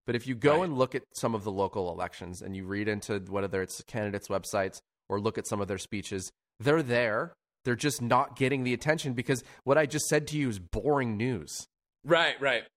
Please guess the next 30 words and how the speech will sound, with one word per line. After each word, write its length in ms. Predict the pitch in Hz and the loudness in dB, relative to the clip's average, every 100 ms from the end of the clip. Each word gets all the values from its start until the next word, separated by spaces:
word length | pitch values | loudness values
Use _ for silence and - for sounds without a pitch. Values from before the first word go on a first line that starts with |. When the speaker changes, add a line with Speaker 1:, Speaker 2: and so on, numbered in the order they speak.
| - - - - | -20 -20 -12 6
Speaker 2:
You're, 160 | 240 | 6
uh, 160 | 240 226 220 | 8 4 2
you're, 140 | 208 - | -4 -2
to 160 | 226 | 0
a 40 | 220 | 4
certain 200 | 254 214 | 4 4
extent, 220 | - 151 | -2 0
you're 100 | 135 | 2
right, 300 | 127 85 - | 2 2 -2
for 120 | 120 | -4
sure. 280 | - 151 113 127 | 0 2 2 4
And 140 | 160 | 4
I 100 | 175 | 4
did 220 | 165 190 | 2 0
listen 320 | 170 156 139 117 | 0 -2 -4 -4
to 120 | 131 | -2
Rick, 160 | 127 135 | 0 4
I 100 | 156 | 4
was 180 | 170 - | 2 -2
interested 420 | 170 131 117 120 | -4 -4 -2 -2
in 60 | 107 | -2
the 100 | 107 | -2
Rick 180 | 107 107 | -2 -2
Caruso, 500 | 107 101 - 104 98 | -4 -4 -2 -2 -2
Karen 280 | - 107 98 | -2 -2 0
Bass 260 | 95 92 - | 0 -2 -4
thing, 240 | 95 92 | -4 -4
and, 340 | - 110 110 - | 0 0 0 0
and 260 | 123 113 107 | 0 0 -2
I 220 | 113 120 | 0 0